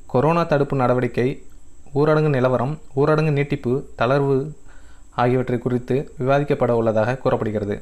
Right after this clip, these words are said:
இந்த ஆலோசனையில் தலைமைச் செயலாளர் மற்றும் உயரதிகாரிகள் கலந்து கொள்ள உள்ளனர். இதனிடையே, தமிழகத்தில் முழு ஊரடங்கு மேலும் நீட்டிக்கப்படலாம் என்ற ஒரு தகவல் வேகமாக சமூக வலைதளங்களில் பரவி வருகிறது. ஆனால், இது குறித்து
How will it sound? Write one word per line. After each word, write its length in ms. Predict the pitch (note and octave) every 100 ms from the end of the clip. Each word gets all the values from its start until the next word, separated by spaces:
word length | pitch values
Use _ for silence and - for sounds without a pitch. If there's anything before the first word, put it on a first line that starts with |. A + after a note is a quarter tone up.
| - - - -
இந்த 160 | D3+ D3+
ஆலோசனையில் 580 | C#3 E3+ E3+ D#3 C#3+ C#3 E3+ -
தலைமைச் 320 | - B2 D#3 D#3
செயலாளர் 380 | C3 C3 C3+
மற்றும் 320 | C#3 A#2+ B2 D3 - -
உயரதிகாரிகள் 680 | C3 D#3 C#3+ C3 A#2+ A#2+ B2+
கலந்து 300 | A2+ B2 B2+
கொள்ள 220 | A#2 A#2+
உள்ளனர். 360 | A2+ A2 G#2 - - - - - -
இதனிடையே, 520 | C3+ C#3 C#3+ D3 C#3+ F3 - - - -
தமிழகத்தில் 580 | B2 D3 F3 E3+ - D#3
முழு 240 | C3 D3+
ஊரடங்கு 500 | D#3+ D3 C#3 C3+ A#2 C#3 -
மேலும் 340 | C3 D3+ E3
நீட்டிக்கப்படலாம் 680 | C#3 C#3+ C#3+ C3+ B2+ C3+ C#3
என்ற 180 | C#3 B2 A#2+
ஒரு 180 | A#2 A#2
தகவல் 360 | - A2+ A#2+ B2+
வேகமாக 520 | A#2 B2+ C#3+ C3+ B2+
சமூக 320 | C3 A#2+ C3
வலைதளங்களில் 600 | B2 A#2 A#2 A2 A2 C#3 - - - - - - - -
பரவி 240 | - A2+ A2+
வருகிறது. 420 | A2 G#2 G#2 G#2 - - - - -
ஆனால், 360 | A2+ A2+ A#2+ C3 -
இது 180 | C#3 C#3
குறித்து 340 | C#3 C#3 C#3